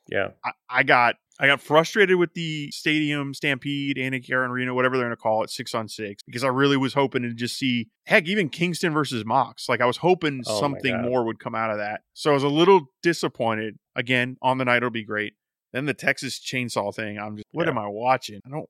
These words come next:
Speaker 2: wanna watch <laughs> this." And I
Speaker 1: Yeah.
Speaker 2: didn't. I ended up turning it off and walked out of the room and, like, it was on, well, I didn't walk out of the room. It was on and I wasn't really paying attention. I was doing other, like, I was on my phone and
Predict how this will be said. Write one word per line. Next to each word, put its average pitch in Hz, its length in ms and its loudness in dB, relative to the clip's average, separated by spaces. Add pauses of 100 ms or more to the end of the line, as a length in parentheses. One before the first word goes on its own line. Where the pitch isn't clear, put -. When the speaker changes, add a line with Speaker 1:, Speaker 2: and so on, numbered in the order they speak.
Speaker 2:
wanna 135 260 -6
watch 120 340 0
<laughs> 180 220 0
this." - 360 0
And 156 180 2
I 135 80 6 (180)
Speaker 1:
Yeah. 123 80 -6
Speaker 2:
didn't. 123 320 0
I 117 140 4
ended 147 180 0
up 131 120 -4
turning 143 260 -2
it 127 60 0
off 143 360 2
and 113 140 -8 (180)
walked 135 280 4
out 147 100 12
of 147 80 8
the 135 80 6
room 143 300 0
and, 110 200 -4 (200)
like, 131 340 -2
it 135 80 0
was 127 140 0
on, 131 160 2
well, 160 180 4
I 175 60 8
didn't 170 140 0
walk 123 140 4
out 113 60 0
of 104 60 -4
the 107 40 -4
room. 113 160 -4
It 117 60 -2
was 120 200 -4
on 131 380 0
and 120 120 0
I - 20 4
wasn't 120 220 -2
really 110 100 -6
paying 120 180 -4
attention. 120 160 -4
I - 20 -6
was 107 100 -10
doing 117 180 -4
other, 113 160 0
like, 117 200 0
I - 40 -6
was 131 100 2
on 147 120 2
my 131 100 6
phone 113 480 -2
and 110 220 -8